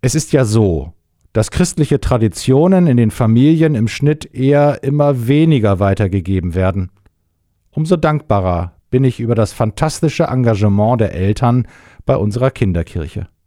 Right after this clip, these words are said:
Und man merkt ja, dass ganz viel bei den Kids ankommt. Sie haben Lust, im Gottesdienst mitzumachen, sie beten und singen,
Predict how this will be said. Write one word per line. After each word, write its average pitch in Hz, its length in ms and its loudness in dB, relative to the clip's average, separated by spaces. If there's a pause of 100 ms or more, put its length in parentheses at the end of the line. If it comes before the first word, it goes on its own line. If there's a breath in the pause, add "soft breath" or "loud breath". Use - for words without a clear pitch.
(960)
Und 131 160 -2
man 139 160 4
merkt 139 340 0
ja, 90 260 0 (220 loud breath)
dass 113 200 -2
ganz 139 280 0
viel 127 280 2
bei 113 160 0
den 113 180 0
Kids - 280 -4
ankommt. 104 640 -4 (880)
Sie 131 140 2
haben 147 160 0
Lust, 196 280 0
im 135 100 2
Gottesdienst 165 560 -2
mitzumachen, 139 680 0
sie 107 160 2
beten 156 520 0
und 107 140 -2
singen, 151 420 2